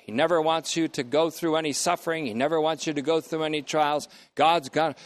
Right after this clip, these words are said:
just bless you. He just wanna bless you. He wants to bless you. He wants to spoil you rotten.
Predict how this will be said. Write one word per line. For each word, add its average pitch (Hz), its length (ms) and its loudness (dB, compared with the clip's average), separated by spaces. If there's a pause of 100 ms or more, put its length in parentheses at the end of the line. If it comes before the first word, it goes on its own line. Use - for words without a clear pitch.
(120)
just 127 380 -2
bless 170 400 2
you. 123 120 -4
He 117 100 -4
just - 320 -2 (220)
wanna 156 220 0
bless - 580 0
you. 107 280 -6
He - 100 -20
wants 147 260 -2
to 151 100 -2
bless 160 440 0
you. 131 60 0
He - 20 2
wants 180 200 -2
to 151 120 -2
spoil 208 640 2
you 196 180 2
rotten. 143 640 0